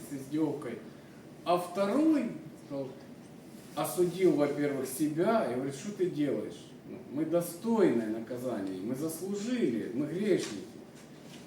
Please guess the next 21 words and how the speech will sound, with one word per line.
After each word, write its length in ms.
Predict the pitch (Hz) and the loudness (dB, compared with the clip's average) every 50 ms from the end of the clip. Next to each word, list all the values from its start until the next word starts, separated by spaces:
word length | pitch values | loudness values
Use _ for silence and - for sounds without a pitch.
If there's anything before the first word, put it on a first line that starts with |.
| - - - | -16 -8 -2
А 100 | 123 156 | 0 2
этот 260 | 185 190 - 202 196 - | 2 2 0 -4 -6 -6
праведник, 680 | - 180 220 254 262 254 214 180 151 127 117 113 - | -2 2 6 6 8 8 6 4 4 2 2 0 0
он 120 | 139 139 147 | -2 -2 0
говорит: 280 | 147 143 151 147 135 131 135 | 0 0 0 0 -2 -2 -4
«Господи, 380 | 156 151 - - - 131 120 123 | -4 -4 -4 -6 -8 -10 -6 -6
это 220 | 139 135 - 147 139 | -6 -6 -6 -6 -4
Господь, 440 | 160 165 165 - - - 139 127 127 | -4 -6 -6 -8 -8 -6 -6 -6 -6
этот 120 | - - - | -6 -10 -8
праведник 460 | - 190 208 208 208 202 190 190 196 | -4 -2 0 0 2 2 0 0 0
ничего 280 | 190 190 202 208 208 | 0 -2 -2 -4 -4
плохого 480 | 208 208 196 196 190 - 202 196 190 190 | -4 -4 -6 -8 -8 -6 -4 -2 0 0
не 160 | 185 185 180 | 0 0 -2
сделал». 380 | 175 - - 180 170 - - - - - - - - - - - - - - - - - - - - - - - - - - - - - - - - - - - - - - - - - - - - - - - - - - - - - - - - - - | -4 -4 -2 -2 0 0 -2 -4 -8 -10 -14 -16 -18 -18 -18 -18 -18 -18 -18 -18 -18 -18 -18 -18 -18 -18 -16 -16 -16 -16 -16 -18 -18 -18 -18 -18 -16 -16 -16 -16 -16 -18 -18 -16 -16 -16 -16 -16 -18 -18 -18 -18 -16 -16 -16 -16 -16 -18 -18 -18 -16 -6 -2
И 60 | 151 | -2
обращается 640 | 165 160 165 170 165 - 185 185 180 170 170 - 147 | 0 0 0 -2 -2 0 2 2 2 2 2 0 -4
к 60 | 135 | -4
Господу, 400 | 143 139 131 - - - 117 117 | -4 -4 -4 -6 -8 -8 -8 -6
говорит: 220 | 120 120 120 117 - | -6 -6 -8 -8 -6
«Помяни 460 | 151 156 170 170 170 170 165 151 139 | -2 0 2 4 4 4 4 2 2
меня 320 | 123 113 104 92 90 87 | 0 -2 -4 -6 -6 -8